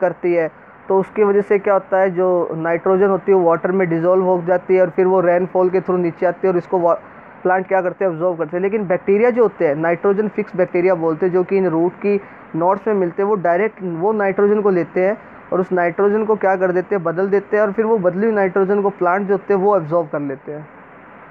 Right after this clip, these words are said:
अब बदले में इन बैक्टीरिया को क्या benefit होता है, तो इन बैक्टीरिया को रहने के लिए घर मिल जाता है और खाने के लिए भोजन ये जो plant होते हैं वो provide करवा देते हैं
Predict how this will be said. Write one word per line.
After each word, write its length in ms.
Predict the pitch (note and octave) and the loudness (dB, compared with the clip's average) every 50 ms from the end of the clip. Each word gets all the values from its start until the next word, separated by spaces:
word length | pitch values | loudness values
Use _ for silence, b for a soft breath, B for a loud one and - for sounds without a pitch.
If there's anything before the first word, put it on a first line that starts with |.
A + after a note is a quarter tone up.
| - - | -8 -6
अब 100 | F3 E3 | -4 -2
बदले 260 | E3+ F3 E3+ G3+ G#3+ | -2 -2 0 0 0
में 120 | A3 A3+ A3+ | 0 0 0
इन 60 | G#3 | 0
बैक्टीरिया 420 | F3+ F3+ F3+ - F#3+ F#3+ G#3 A3+ | 0 -2 0 2 2 2 4 2
को 100 | A3+ A#3 | 2 0
क्या 180 | A3 A3 G3+ G3+ | 0 0 -2 0
benefit 400 | F#3 G3 F#3+ G3 F#3 G#3 G#3 G3 | 0 -2 -2 -2 -2 -2 -2 -2
होता 160 | F#3+ F3 G3 | -2 -2 -4
है, 60 | G3 | -2
तो 80 | F#3 G3+ | -2 -2
इन 100 | G3 F#3+ | -2 -2
बैक्टीरिया 420 | E3+ F3 E3+ - F3 F3 F#3+ G3 | -2 -2 0 0 2 2 2 2
को 100 | F#3+ G3+ | 2 2
रहने 280 | F3+ F3 E3 E3 F3+ F#3 | 2 0 0 0 0 0
के 60 | F#3+ | 2
लिए 140 | G3+ G3+ F#3+ | 2 2 0
घर 220 | D#3+ E3 E3 F3 | 0 0 0 0
मिल 180 | F#3 F#3+ F#3+ F3+ | 0 2 2 2
जाता 220 | F#3 F3+ F3+ - | 0 0 0 0
है 60 | G3 F#3+ | -2 -2
और 60 | F#3 | -2
खाने 300 | - F#3 F3 F3+ F#3 F#3+ | -2 -2 -2 0 0 0
के 100 | F#3 F#3+ | 2 2
लिए 120 | G3 G3 F#3+ | 2 2 2
भोजन 380 | D#3+ D3+ D#3 D3+ D#3+ F#3 F#3+ | 2 0 -2 0 0 0 2
ये 160 | F#3+ F#3+ F#3+ | 4 4 2
जो 120 | F#3 F3+ F#3 | 2 0 -2
plant 340 | - F3 E3 E3+ F3+ F#3 F#3 | -2 0 0 0 0 -2 -4
होते 180 | E3+ - G3 | -4 -2 -2
हैं 60 | F#3+ | -2
वो 60 | G3 F#3+ | 0 0
provide 400 | G3 F3 E3 D#3+ D#3+ E3 E3+ E3 | -2 -2 0 0 0 0 0 0
करवा 280 | E3+ D#3+ D#3 D3 C#3+ | -2 0 0 0 0
देते 240 | C#3+ C#3+ C#3 - D3 | -2 -4 -4 -4 -6
हैं 120 | D3 C#3+ | -6 -6